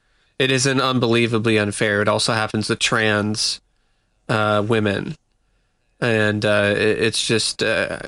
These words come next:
th-, there are no statistics that support that. So it's, it, it's just people believe in what they wanna believe.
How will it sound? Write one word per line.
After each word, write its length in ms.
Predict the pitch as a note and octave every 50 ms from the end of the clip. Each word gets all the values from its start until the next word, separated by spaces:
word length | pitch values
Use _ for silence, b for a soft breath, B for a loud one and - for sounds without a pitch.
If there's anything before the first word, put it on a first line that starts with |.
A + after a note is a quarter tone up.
| - _ _ _ - -
th-, 240 | C#3 C3 B2 B2 B2
there 160 | B2 C3+ C#3 C3
are 160 | C3 C3 B2
no 160 | B2 B2 A#2+
statistics 680 | - - B2 G#2+ - B2 A2+ - - A#2 G#2+ G#2 - -
that 120 | A2 G2+
support 460 | - - G2+ - - G#2+ G2+ G#2 - -
that. 340 | - - - - - -
So 460 | - - A#2+ A2 - - - - E2+ -
it's, 360 | - A2+ - - - - -
it, 360 | - - - - - - - _ _ _ _ _ _ _ _ _ _ - -
it's 160 | B2 A2+ -
just 360 | - B2 - - - C3+ -
people 260 | - B2+ A#2+ D3+ C#3+
believe 320 | C3+ C#3 C3 B2+ C#3+ D3 C#3+
in 100 | C#3+ C#3+
what 140 | D3 C#3+
they 60 | - D3+
wanna 240 | D#3 D#3+ E3 E3
believe. 560 | D#3 D#3+ D#3 D#3+ F#3 G3+ D#3 F#2 - B1 -